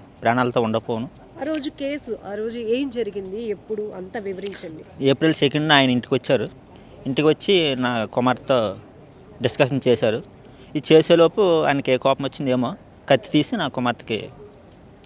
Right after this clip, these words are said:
Speaker 1: గొంతు కోసేశాడు. గొంతు కోసిన వెంటనే వాళ్ళ అమ్మగారు వెళ్ళారు. వెళ్ళి ఏ తెలియని చూస్తున్నారు, ఊరుకోరు కదా, వెళ్ళి అడ్డుకున్నారు. అడ్డుకునేలోపు తల్లికి కూడా గొంతు కోసి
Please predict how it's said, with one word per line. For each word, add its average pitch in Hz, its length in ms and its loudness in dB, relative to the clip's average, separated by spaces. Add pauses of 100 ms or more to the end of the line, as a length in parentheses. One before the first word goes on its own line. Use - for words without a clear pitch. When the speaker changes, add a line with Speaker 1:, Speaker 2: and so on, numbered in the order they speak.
(320)
Speaker 1:
గొంతు 127 180 2
కోసేశాడు. 117 480 2 (380)
గొంతు 131 160 -2
కోసిన 151 260 0
వెంటనే 156 240 -2
వాళ్ళ 151 160 6
అమ్మగారు 127 320 4
వెళ్ళారు. 113 360 -2 (440)
వెళ్ళి 139 640 -2 (680)
ఏ 165 180 4
తెలియని 185 320 2 (100)
చూస్తున్నారు, 156 340 2
ఊరుకోరు 139 300 0
కదా, 131 200 -4 (140)
వెళ్ళి 135 220 -2
అడ్డుకున్నారు. 120 480 0
అడ్డుకునేలోపు 139 680 -2 (380)
తల్లికి 127 240 2
కూడా 135 180 0
గొంతు 120 260 -2
కోసి 131 480 -4